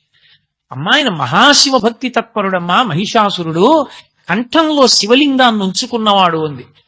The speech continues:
"అంతటి మహాశివ భక్తి తత్పరుణ్ణి నేను వధించానే" అని అమ్మవారు చిన్నబుచ్చుకున్నప్పుడు పరమశివుని యొక్క అశరీరవాణి వినపడింది.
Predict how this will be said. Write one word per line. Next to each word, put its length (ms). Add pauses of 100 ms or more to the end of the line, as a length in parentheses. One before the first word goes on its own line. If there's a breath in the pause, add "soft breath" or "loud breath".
(580)
"అంతటి 520
మహాశివ 580
భక్తి 320
తత్పరుణ్ణి 600
నేను 220
వధించానే" 760
అని 220
అమ్మవారు 380
చిన్నబుచ్చుకున్నప్పుడు 960
పరమశివుని 680
యొక్క 220
అశరీరవాణి 800
వినపడింది. 560